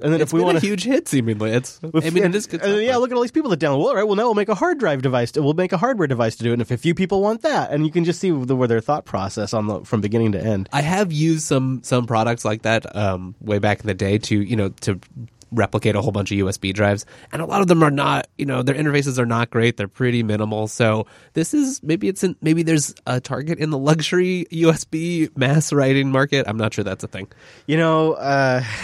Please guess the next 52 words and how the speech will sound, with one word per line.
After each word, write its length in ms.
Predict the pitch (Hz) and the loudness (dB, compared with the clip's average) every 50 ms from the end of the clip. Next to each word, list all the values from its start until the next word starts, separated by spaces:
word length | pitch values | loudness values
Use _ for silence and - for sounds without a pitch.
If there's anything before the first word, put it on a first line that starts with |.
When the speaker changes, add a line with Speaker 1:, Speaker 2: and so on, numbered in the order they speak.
| - - - | -12 -4 -2
Speaker 1:
<laughs> 220 | 240 202 151 160 - 131 - - - 175 - | 0 2 2 0 -2 -4 -10 -18 -18 -14 -8
Vera 300 | 131 139 151 151 147 147 | -2 0 2 2 2 0
Tunda 300 | 139 - 151 147 147 127 | 0 0 0 2 0 0
points 280 | - 143 135 131 - | 2 0 0 2 2
out 320 | 139 127 120 117 117 - 117 | 2 2 2 2 2 0 0
that, 300 | 120 117 110 107 - - | 0 0 0 0 0 0
uh, 220 | 110 107 104 104 101 | 2 2 2 2 0
Noah 360 | 107 110 135 147 143 127 113 | 0 2 2 2 2 2 0
could 160 | - 120 110 | -2 -2 -2
use 120 | 117 117 - | 0 0 2
something 220 | - 120 113 120 | 0 2 2 2
like 160 | 113 113 107 | 2 0 0
this 160 | 104 123 113 120 | 0 -2 -2 0
when 80 | 117 | 0
he's 100 | 110 107 | -2 0
trying 140 | - 127 113 110 | 0 0 0 0
to 40 | 107 | 0
switch 260 | - 131 120 - - | -2 -4 -4 -2 -2
people 280 | - 131 - 120 120 | -2 -2 0 0 2
over 180 | 120 117 113 110 | 2 2 2 0
to 60 | 110 | 0
Linux. 400 | 113 131 139 131 - - - - | 0 0 2 2 2 2 0 -2
Speaker 2:
Yeah. 160 | 190 110 104 | -2 -4 -6
Speaker 1:
I 200 | 110 - - - 147 | -8 -12 -6 -2 0
think 100 | 147 135 | 2 2
that's 140 | 147 139 - | 2 0 0
pretty 180 | 165 147 135 | 0 0 2
good. 180 | 120 131 131 131 | 2 2 2 2
And 160 | 127 131 131 | 0 -2 0
Cody 240 | - 175 160 156 151 | 0 0 0 0 0
the 100 | 135 135 | -2 -2
Dragon 440 | 117 131 147 147 151 139 143 139 131 | -2 0 2 2 2 2 2 0 0
says, 360 | - 147 131 131 127 131 131 | 0 0 0 0 0 0 0
uh, 300 | 135 135 135 131 127 123 - - - - - _ | 0 2 2 2 0 -2 -4 -8 -18 -20 -10 _
maybe 240 | 135 143 151 156 151 | 0 0 2 2 2
they 80 | 151 | 2
should 160 | - - 135 | 0 -2 -2
call 160 | - 151 147 139 | 0 0 0 2
it 40 | |
the 80 | 120 131 | 0 -4
Sketch, 500 | - - - 135 143 190 - - - - _ _ _ _ _ _ | -6 -2 0 2 2 2 0 -4 -10 -12 _ _ _ _ _ _
so 180 | - - - 131 | -4 0 2 4
it 20 | |
would 120 | 131 131 123 | 4 4 4
be 120 | 135 131 | 2 2
the 300 | 110 113 110 107 104 123 - - | 2 2 0 0 -2 -6 -6 -4
Etcher 400 | 120 123 - - 147 143 156 - _ | -4 -2 0 0 0 -2 -2 -4 _
Sketch. 560 | - - - 175 160 165 175 - - - - _ _ _ _ _ _ _ _ _ _ _ _ _ _ _ _ - _ _ _ _ _ _ _ _ _ - | -18 -6 -2 0 2 2 0 -2 -10 -16 -18 _ _ _ _ _ _ _ _ _ _ _ _ _ _ _ _ -20 _ _ _ _ _ _ _ _ _ -20
Speaker 2:
Boom. 520 | 117 113 110 110 117 139 127 113 107 104 - - - | -18 -8 -2 0 2 2 2 2 0 -2 -6 0 2
Speaker 1:
Boom, 180 | 113 120 123 | 4 4 4
boom. 760 | 110 - 95 90 87 87 90 90 90 90 90 92 98 98 101 110 | 4 4 2 2 2 -2 -4 -4 -6 -6 -6 -6 -8 -6 -6 -6
Yeah. 260 | 107 95 90 90 90 | -6 -6 -6 -6 -8